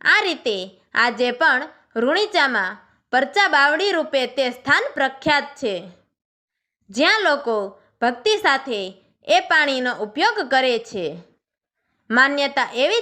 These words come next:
છે કે આ બાવડીનું જળ એવું ચમત્કારિક છે કે તે આંધળાને દ્રષ્ટિ અને કુષ્ઠ રોગી વ્યક્તિને તંદુરસ્ત કાયાનું દાન કરી શકે છે. કહેવામાં આવે છે કે આ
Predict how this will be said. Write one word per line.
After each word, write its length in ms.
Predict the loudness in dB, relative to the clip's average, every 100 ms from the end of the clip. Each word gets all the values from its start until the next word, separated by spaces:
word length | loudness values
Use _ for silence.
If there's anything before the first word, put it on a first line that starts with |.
| -2
છે 380 | -2 -2 -6 _ _ -4
કે 120 | 0
આ 160 | 2 2
બાવડીનું 680 | 4 4 2 0 0 -2
જળ 300 | 0 0 0 -4 -14 _
એવું 240 | 0 2 2
ચમત્કારિક 680 | 0 0 -2 0 0 0 -4
છે 520 | -4 -2 -2 -6 -14 _ _
કે 100 | -2
તે 220 | 0 0 0
આંધળાને 880 | 0 0 2 2 2 2 -2 -6 -10 _ -8
દ્રષ્ટિ 760 | 0 0 -2 -4 -4 -4 -6 _ _
અને 220 | -2 -2
કુષ્ઠ 420 | -2 0 0 0 0
રોગી 440 | 2 0 0 -2
વ્યક્તિને 680 | 0 -2 -2 -2 0 -2 -6 _ _ -2
તંદુરસ્ત 540 | 0 2 2 2 -2
કાયાનું 640 | -4 0 2 2 0 -6 -12 -8
દાન 260 | 0 2 2 -2
કરી 240 | -2 -2 -2
શકે 360 | -4 -2 -2
છે. 380 | -2 -4 -6 -8 -20 _ _ _ _ _ _ _ _ _ _ _
કહેવામાં 580 | 2 4 4 4 4 4
આવે 200 | 2 0
છે 440 | -2 -4 -4 -8 _ _ -6
કે 60 |
આ 240 | 2 4